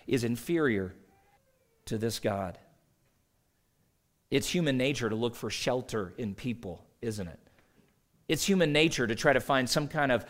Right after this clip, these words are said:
sense of security or refuge in relationships. That's what lies at the root of party politics. At the end of the day, we, you know, we,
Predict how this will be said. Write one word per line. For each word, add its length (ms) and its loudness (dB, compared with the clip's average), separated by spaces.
sense 300 0
of 120 2
security 580 2
or 100 4
refuge 540 2
in 220 -2
relationships. 1300 -2
That's 360 0
what 200 8
lies 340 8
at 80 -2
the 80 2
root 320 2
of 260 0
party 360 4
politics. 680 4
At 120 -8
the 100 -4
end 80 0
of 80 0
the 80 0
day, 300 4
we, 340 0
you 160 -4
know, 100 2
we, 300 0